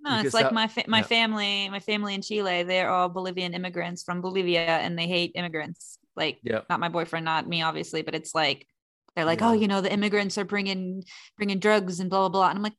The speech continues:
Speaker 1: "Girl, you immigrant.
Speaker 2: Yeah,
Speaker 1: Mm.
Speaker 2: because they, they
Speaker 1: Your
Speaker 2: see,
Speaker 1: daughter-in-law
Speaker 2: they
Speaker 1: is an immigrant.
Speaker 2: right,
Speaker 1: Like,
Speaker 2: they
Speaker 1: you
Speaker 2: see,
Speaker 1: need to calm down."
Speaker 2: they see, they see, they see in
Speaker 1: Like
Speaker 2: danger their own little cushy life that they've established for themselves
Speaker 1: Right.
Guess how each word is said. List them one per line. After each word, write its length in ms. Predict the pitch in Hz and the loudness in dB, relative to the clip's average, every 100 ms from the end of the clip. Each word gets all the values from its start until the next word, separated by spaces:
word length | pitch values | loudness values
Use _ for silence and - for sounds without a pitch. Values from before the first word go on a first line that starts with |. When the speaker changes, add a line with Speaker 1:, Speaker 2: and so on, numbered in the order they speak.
| _ | _
Speaker 1:
"Girl, 260 | 415 440 415 | 2 2 4
you 160 | 453 381 | 2 2
immigrant. 580 | 269 202 196 185 160 - | 0 0 -2 -2 -4 -6
Speaker 2:
Yeah, 80 | 233 | -6
Speaker 1:
Mm. 180 | 277 220 | -4 -6
Speaker 2:
because 280 | - 180 | -4 -4
they, 140 | - 147 | -4 -6
they 140 | 151 | -2
Speaker 1:
Your 80 | 311 | 0
Speaker 2:
see, 60 | 370 | 6
Speaker 1:
daughter-in-law 300 | 427 359 330 | 6 8 6
Speaker 2:
they 40 | 277 | 4
Speaker 1:
is 60 | |
an 60 | 262 | 4
immigrant. 560 | 240 220 208 190 185 147 | 2 2 2 2 0 -2
Speaker 2:
right, 80 | 151 | 0
Speaker 1:
Like, 120 | 247 | 0
Speaker 2:
they 40 | 160 | 0
Speaker 1:
you 60 | |
Speaker 2:
see, 60 | 320 | -6
Speaker 1:
need 140 | 349 | -10
to 60 | - | -2
calm 180 | 381 381 | -2 2
down." 680 | 339 254 196 175 170 170 185 | 2 2 2 0 -2 -8 -10
Speaker 2:
they 80 | |
see, 320 | 151 - 165 - | -10 -8 -10 -8
they 140 | 160 | -8
see, 260 | - 165 - | -8 -10 -10
they 140 | 151 | -10
see 180 | - 156 | -8 -6
in 80 | 139 | 0
Speaker 1:
Like 160 | 247 | 2
Speaker 2:
danger 540 | 202 208 139 127 123 120 | 0 -2 -6 -4 -6 -6
their 320 | 123 120 - | -6 -6 -6
own 240 | 131 135 | -6 -6
little 180 | 117 107 | -8 -10
cushy 300 | - 107 104 | -12 -12 -8
life 240 | 98 95 - | -6 -8 -12
that 100 | - | -12
they've 240 | 95 _ | -12 _
established 500 | 110 - 98 87 - _ _ - | -20 -10 -10 -10 -18 _ _ -14
for 80 | |
themselves 240 | 95 90 311 359 | -12 -6 2 4
Speaker 1:
Right. 260 | 233 196 | 4 2